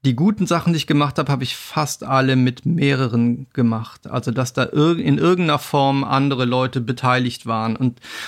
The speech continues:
sei es, dass man bestimmte Sachen auslagert, dass man irgendwie Instrumente von anderen spielen lässt oder sagt, "Ich mische es nicht selber, sondern gebe das jemandem, der noch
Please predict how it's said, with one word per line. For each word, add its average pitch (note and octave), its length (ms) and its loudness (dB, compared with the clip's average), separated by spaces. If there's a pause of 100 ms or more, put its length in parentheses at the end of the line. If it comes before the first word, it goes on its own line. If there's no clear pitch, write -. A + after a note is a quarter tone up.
(140)
sei C#3 320 4
es, D#3+ 100 -2
dass - 220 -2
man C#3 160 4
bestimmte A#2+ 320 0
Sachen B2+ 260 -2
auslagert, D3 680 0
dass C3 200 -4
man B2+ 180 4
irgendwie B2 300 2
Instrumente C#3+ 800 0
von C#3+ 160 -2
anderen C3+ 340 0
spielen E3+ 460 0
lässt C#3+ 320 -2
oder B2+ 160 0
sagt, B2+ 240 -2
"Ich - 160 -4
mische D3+ 240 0
es - 80 -10
nicht C3 160 0
selber, C3+ 400 2
sondern B2+ 300 2
gebe B2+ 180 -4
das B2 220 -6
jemandem, B2 500 0
der B2 140 -2
noch A#2+ 180 -4